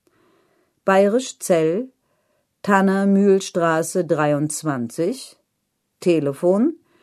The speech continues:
null eins sieben zwei fünf sechs acht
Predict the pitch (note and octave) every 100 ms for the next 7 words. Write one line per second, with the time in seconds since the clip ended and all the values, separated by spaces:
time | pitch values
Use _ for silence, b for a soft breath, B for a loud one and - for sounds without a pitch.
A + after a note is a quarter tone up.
0 | b b b E3+ F#3 A3+ C#4+ D4 D4 _
1 | _ - F3+ F3 D#3+ - _ C#3 C#3 D#3+
2 | B2+ - - - - E3+ D#3+ D#3 A3+ C4+
3 | _ _ _ _ _ _ _ _ _ -
4 | G3+ F#3+ F#3 - _ C#3+ C3+ D#3 - -
5 | - _ - F3 B3+ - _ -